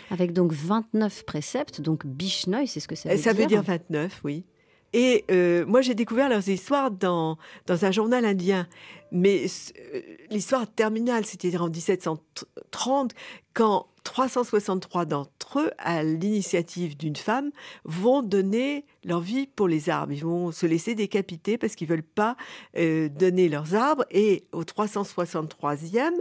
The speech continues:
Speaker 2: écœurés, les soldats chargés, euh, de les décapiter, désertent, euh, renoncent. Et le Maharaja qui avait ordonné cette décapitation pour, euh, des raisons de faste, c'est-à-dire faire de la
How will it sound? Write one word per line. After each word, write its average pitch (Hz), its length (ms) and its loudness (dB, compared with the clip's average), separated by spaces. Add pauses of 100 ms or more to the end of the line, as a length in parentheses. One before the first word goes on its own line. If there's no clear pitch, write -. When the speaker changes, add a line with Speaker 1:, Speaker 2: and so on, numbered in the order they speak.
(340)
Speaker 2:
écœurés, 247 640 2 (120)
les 202 180 0
soldats 208 480 0
chargés, 165 680 -2 (400)
euh, 156 180 2
de 151 280 -2
les 160 160 2
décapiter, 165 840 -2 (300)
désertent, 185 720 0
euh, 156 380 2 (100)
renoncent. 175 600 2
Et 165 40 0
le 165 140 2
Maharaja 170 560 0
qui 208 320 -2
avait 165 260 0
ordonné 165 560 2 (300)
cette 214 240 0
décapitation 180 880 0
pour, 151 480 -2
euh, 135 120 -6 (300)
des 170 140 0
raisons 170 400 0
de 156 100 0
faste, 175 560 -4
c'est-à-dire 151 540 -4
faire 156 320 -4
de 147 160 -6
la 135 220 -6